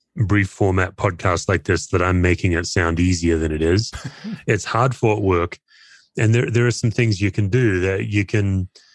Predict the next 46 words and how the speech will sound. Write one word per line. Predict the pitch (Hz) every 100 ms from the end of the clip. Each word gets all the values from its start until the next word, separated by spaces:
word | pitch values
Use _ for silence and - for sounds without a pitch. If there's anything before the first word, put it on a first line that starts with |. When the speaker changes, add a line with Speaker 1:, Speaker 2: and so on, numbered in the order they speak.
| _ _
Speaker 1:
you | 127 110
know, | 104 98
if, | 98 92 87
if | 101
someone's | - 147 139 107
let | 110 107
you | 98
down, | 87 98 95 85
like | 85
that's | 92 -
what | 95 87
I |
heard | 92 82
you | 82
say, | - 95 82 80 78 - _ _ -
then | 101 101
you | 123
can | - 110
explore, | 101 - - 104 98 95 98
what | 120 202
is | 160
it | 135
I | 110
believe | 98 98 101
about | 92 90 90
being | 87 85
let | 87 92
down? | 85 82 80 78 - _ _ _ _ 131
Speaker 2:
Mm. |
Speaker 1:
Uh, | 107 92 92 107
it's, | 92 -
it's | 160 98
triggering | - - 147 156 143 123 107
an | 101 104
unspoken | 110 127 123 - - 104 - 95
value | 87 87 90 85
of | 82 78
yours. | 82 78 76 76 - -
So | - 110
you | 107
do | 104 139
some | - 117
work | 101 95 104 107
around | 101 98
your | 92 90
values. | 82 85 95 117 123